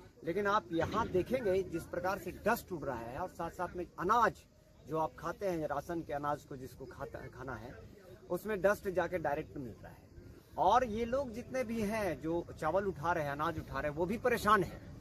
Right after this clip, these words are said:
और यहाँ के जो हैं प्रबंधक, यहाँ के जो लोग हैं, अ, ये भी परेशान हैं। बगल में खेत है, पूरा लंबा खेत है। कुछ दिन के बाद आप देखेंगे जिस प्रकार से फैक्ट्री एरिया में,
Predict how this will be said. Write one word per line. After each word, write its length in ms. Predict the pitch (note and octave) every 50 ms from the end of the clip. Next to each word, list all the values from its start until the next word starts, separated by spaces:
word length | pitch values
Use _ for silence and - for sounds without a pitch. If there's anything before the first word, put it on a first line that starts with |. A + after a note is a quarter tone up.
| - - - - - - - -
और 380 | - F3 F#3 G3 G3+ G3+ F#3 G3 G3 G3 G3 G3 F#3+ F3 - - - - - - - - - -
यहाँ 300 | C#3+ E3 D#3+ E3+ A3 B3+
के 140 | B3 B3 A#3+
जो 180 | A3 A#3+ A#3+
हैं 320 | A#3+ G#3 G3 A3 A#3 A#3 -
प्रबंधक, 420 | G3+ F#3+ F3+ G3 G3 F#3 E3+ C#3+ C#3
यहाँ 260 | D#3+ D#3+ D3 F3+ F#3+
के 100 | F3+ G3+
जो 200 | F3 D#3+ E3 D3+
लोग 220 | E3 F3 G3+ G3+ E3+
हैं, 420 | C#3+ C3+ C3+ C3 B2+ B2 - - - - - - - - - -
अ, 220 | C#3 C#3+ C#3+ C#3
ये 200 | C#3 C3+ - F#3+
भी 100 | F#3 A#3
परेशान 420 | - B3 A#3 A3 - - G#3 G#3
हैं। 200 | G3+ G#3 G3+ -
बगल 240 | F3+ E3+ F#3 F#3+ F#3+
में 120 | F#3+ F#3+ F3+
खेत 280 | - E3 F3+ G3 F#3+
है, 420 | - E3+ F3 F#3 F#3 F3 - - - - - - -
पूरा 200 | - - E3 D#3
लंबा 400 | D3 C#3 D3 D#3 E3+ F3 F3 E3
खेत 260 | D3+ - E3 F3 F3+
है। 140 | - F3+ F#3 - - - -
कुछ 100 | - B2+
दिन 220 | B2+ D3+ D3+ D#3 -
के 80 | E3+
बाद 240 | D3+ D3 D3 D3+ D3+
आप 100 | D#3 C#3
देखेंगे 460 | B2 - C#3 - - F3 F3+ G3+ G#3+ - - - - - - - -
जिस 120 | C#3+ D3
प्रकार 300 | - - D3 - C#3+ D3
से 140 | C#3+ - D3+
फैक्ट्री 440 | C#3 - D3 C#3+ - - F3+ F#3+ F#3+
एरिया 280 | F3+ E3+ E3 F3+ F#3
में, 200 | F3+ G3 A#3 C4+